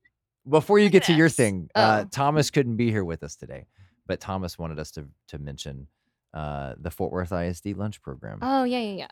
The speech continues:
Speaker 3: yeah.
Speaker 1: Uh, so just, and real quick, go ahead
Speaker 2: Oh,
Speaker 1: and pull
Speaker 2: yeah.
Speaker 1: up your thing. But
Speaker 3: Mm.
Speaker 1: yeah, Fort Worth I S D is now offering free lunches this year.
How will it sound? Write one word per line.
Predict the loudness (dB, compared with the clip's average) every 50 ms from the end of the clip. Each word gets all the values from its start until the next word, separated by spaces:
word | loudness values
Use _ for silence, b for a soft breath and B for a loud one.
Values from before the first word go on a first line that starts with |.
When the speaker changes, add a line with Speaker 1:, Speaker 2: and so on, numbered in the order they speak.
| _
Speaker 3:
yeah. | -4 -4
Speaker 1:
Uh, | -2 -2 -2 -2 -4 -6
so | -6 -8 -6
just, | -6 -6 -8
and | -6 -6 -4 -2
real | -2 -2
quick, | -2 -4 -8 -10 -10 -10 -6
go | -4 -2
ahead | -2 -2 -2
Speaker 2:
Oh, | -4
Speaker 1:
and | -6
pull | -6 -8
Speaker 2:
yeah. | -8 -8
Speaker 1:
up | -8 -10
your | -12 -12
thing. | -10 -12 -12 -10
But | -8 -4 -2
Speaker 3:
Mm. | -2
Speaker 1:
yeah, | -2 -2
Fort | -2 -4 -4 -4
Worth | -4 -2 0
I | 0 0 0
S | -2 -4
D | -6 -6 -6 -4 -4 -4 -6 -6
is | -6 -6 -6 -6 -4
now | -2 -2 0 0 0
offering | -2 -4 -4 -4 -6 -8 -8
free | -8 -6 -6 -4
lunches | -2 -2 -4 -4 -4 -6 -6 -8 -8 -10 -16 -18 _ _ _ _ _ _ _ _ _ _
this | -8 -8 -8 -8 -12
year. | -14 -16 -18